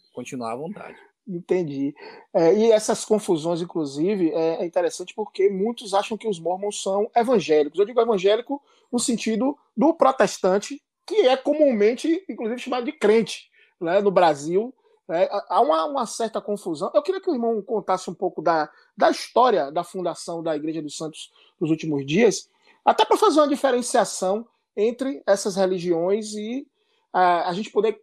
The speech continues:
Speaker 2: compreender um pouco da história dos mormons.
Speaker 1: Certo. A religião cristã, ela surge,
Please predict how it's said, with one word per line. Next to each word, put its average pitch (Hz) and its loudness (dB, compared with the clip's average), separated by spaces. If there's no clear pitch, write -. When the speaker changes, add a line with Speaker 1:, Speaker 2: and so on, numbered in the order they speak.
Speaker 2:
compreender 233 2
um 208 -2
pouco 208 -4
da 208 0
história 185 0
dos 165 -4
mormons. 147 -6
Speaker 1:
Certo. - -14
A 127 -2
religião 143 -4
cristã, 139 -6
ela 110 -10
surge, 120 -8